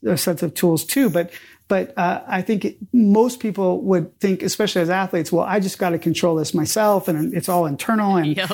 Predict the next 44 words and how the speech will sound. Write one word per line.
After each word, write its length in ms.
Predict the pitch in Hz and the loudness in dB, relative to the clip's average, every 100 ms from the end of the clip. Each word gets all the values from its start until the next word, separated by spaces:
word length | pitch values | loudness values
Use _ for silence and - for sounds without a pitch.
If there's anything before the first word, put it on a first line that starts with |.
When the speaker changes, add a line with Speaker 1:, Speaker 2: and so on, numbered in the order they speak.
| - | -8
Speaker 2:
<laughs> 100 | - | -2
Speaker 1:
and, 240 | 170 165 | -2 0
and 220 | 233 190 | 2 2
sometimes 520 | - 254 254 254 208 - | 2 2 2 2 0 -2
that 140 | 262 | -2
actually 280 | 240 - 175 | -2 2 2
makes 220 | 156 - | 2 -4
it 80 | 151 | -4
worse, 480 | 170 254 156 - 175 | 0 0 0 -2 -2
right? 260 | 185 208 | -2 0
Like, 160 | 180 - | -2 -2
I'm 160 | 190 | 0
just 160 | 214 190 | 0 2
gonna, 240 | 185 160 135 _ - - - | 2 2 -2 _ -20 -20 0
I'm 80 | 208 | 0
just 140 | 190 | 2
gonna, 260 | 208 160 160 - | 0 -2 -6 0
you 160 | 208 | 2
know, 100 | 165 | 2
I'm, 240 | - 185 - - | 2 -2 0 -2
I'm, 200 | 185 - | -2 0
I'm 140 | 190 | 0
gonna 140 | 180 170 | 2 0
push 280 | - 202 - | -2 -2 -2
this 140 | 165 | -4
down, 320 | 202 202 196 | 0 2 2
or 40 | 165 | 2
I'm 60 | |
gonna 140 | 156 139 | 0 -2
repress 400 | 143 - 214 214 | -4 -2 -2 0
it, 80 | |
or 140 | 175 156 | 0 2
I'm 100 | 170 | 2
not 160 | 175 | 2
gonna 160 | 180 151 | 0 -2
think 160 | 226 208 | 0 0
about 200 | 214 208 | 0 -2
it. 140 | - _ _ - - - - | -6 _ _ -20 -20 -20 -14
So 360 | 226 - 214 180 | -8 0 2 2
awareness, 480 | 196 269 302 262 | 2 2 2 2
and 100 | 240 | 0
then 80 | 214 | 0
thinking 220 | 240 240 | 0 0
about 400 | 233 202 190 - | 2 2 -2 -6